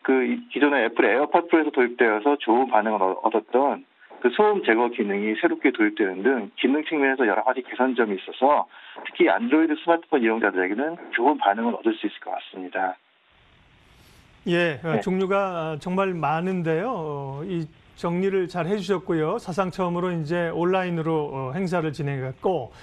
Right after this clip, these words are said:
Speaker 2: 삼성이 정말, 어, 이 한 언론에서는 도끼를 품고 제품을 개발했다 이렇게 얘기하는데,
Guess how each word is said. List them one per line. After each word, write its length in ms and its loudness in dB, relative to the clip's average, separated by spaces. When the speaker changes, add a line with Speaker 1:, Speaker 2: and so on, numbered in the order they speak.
Speaker 2:
삼성이 460 -2
정말, 460 -4
어, 720 -6
이 140 -8
한 180 -4
언론에서는 500 -2
도끼를 480 -2
품고 360 0
제품을 380 -4
개발했다 440 -2
이렇게 220 -2
얘기하는데, 640 -2